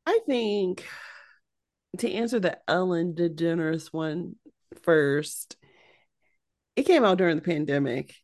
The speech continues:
and that was some juicy news, considering she was the queen of "Be Kind to One Another," and to find out that she was not, in fact, kind to her own staff was quite shocking.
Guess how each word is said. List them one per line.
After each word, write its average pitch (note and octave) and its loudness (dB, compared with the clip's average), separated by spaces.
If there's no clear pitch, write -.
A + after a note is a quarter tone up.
and D#3+ 2
that A3+ 6
was G3+ 0
some D#3 -6
juicy D3+ -4
news, D3 0
considering D#3 0
she E3+ -4
was D#3+ 2
the D#3 -6
queen D#3+ 2
of D3+ 0
"Be F3 -2
Kind E3 -2
to D#3 0
One D3 0
Another," C#3 0
and E3 -2
to D#3+ -8
find D#3 0
out D3+ 0
that D3+ 0
she F3+ -4
was F3 0
not, D#3 2
in D#3 -2
fact, D3+ 2
kind E3 2
to F3 2
her D#3+ 4
own D3+ 0
staff D3+ 4
was G3 6
quite F3+ 4
shocking. - 0